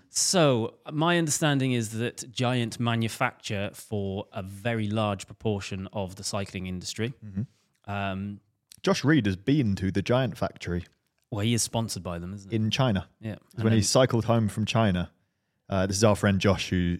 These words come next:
Speaker 2: does ultra cycling events, ultra cycling, racing, bikepacking things.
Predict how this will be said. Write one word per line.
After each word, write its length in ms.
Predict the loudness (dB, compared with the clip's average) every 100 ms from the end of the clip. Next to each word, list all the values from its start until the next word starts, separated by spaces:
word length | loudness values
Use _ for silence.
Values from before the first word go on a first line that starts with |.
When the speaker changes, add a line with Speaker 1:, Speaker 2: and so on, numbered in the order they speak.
| 0
Speaker 2:
does 300 | 0 2 -2 -4
ultra 500 | -6 -2 0 0 0
cycling 340 | -2 -2 -2
events, 280 | 0 0 0
ultra 220 | -4 -4
cycling, 360 | -4 -4 -4 -6 -8 -20 _ _ _ -2
racing, 540 | 2 2 2 0 -2 -6 _ _ _ 0
bikepacking 460 | 2 2 2 2
things. 340 | 2 2 0